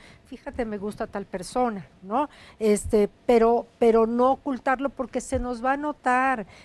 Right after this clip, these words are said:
Y además, eh, hay que mostrar también esta parte con los hijos, con la familia en general, de que uno es capaz de volverse a enamorar.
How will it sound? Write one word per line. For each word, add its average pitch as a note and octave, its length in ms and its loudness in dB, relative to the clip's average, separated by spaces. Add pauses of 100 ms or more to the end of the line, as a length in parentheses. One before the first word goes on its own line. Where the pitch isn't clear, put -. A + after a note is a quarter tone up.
(100)
Y A#3+ 100 6
además, A#3 540 2
eh, A#3+ 220 -6
hay B3+ 200 -2
que D4+ 160 -6
mostrar B3 440 -4
también A#3+ 460 -6
esta A#3+ 380 0 (340)
parte A#3 320 0
con A#3 200 -4
los G#3 240 -6
hijos, A#3 340 -4
con G#3+ 200 -2
la G3+ 140 0
familia A3+ 520 -4
en A#3 100 -8
general, G#3+ 500 -4 (320)
de A3+ 160 0
que A#3+ 120 -8
uno C4+ 140 0
es D4 100 -6
capaz A#3+ 380 -4
de C#4+ 80 -6
volverse A#3 520 -6
a C#4 40 -6
enamorar. A3+ 640 -4